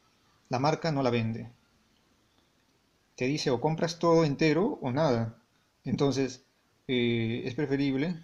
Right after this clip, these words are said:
y la bomba sale como unos cien, ciento cincuenta dólares más o menos. Entonces esto, esto cuesta, esto cuesta veinte centavos de dólar,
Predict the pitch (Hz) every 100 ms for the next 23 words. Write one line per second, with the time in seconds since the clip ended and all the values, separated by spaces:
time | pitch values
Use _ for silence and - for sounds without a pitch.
0 | - 135 123 135 143 139 135 - 95 -
1 | 131 127 123 123 123 - - - - -
2 | _ _ _ _ - 123 123 123 120 127
3 | 127 120 120 120 127 127 113 120 120 123
4 | 113 - _ _ _ _ _ _ 123 120
5 | 117 135 - - 143 143 - 139 - _
6 | _ _ _ _ _ _ - 143 143 -
7 | 147 180 117 - - - _ _ _ _
8 | _ _ _ _ 131 151 156 143 135 147
9 | 143 131 135 131 117 113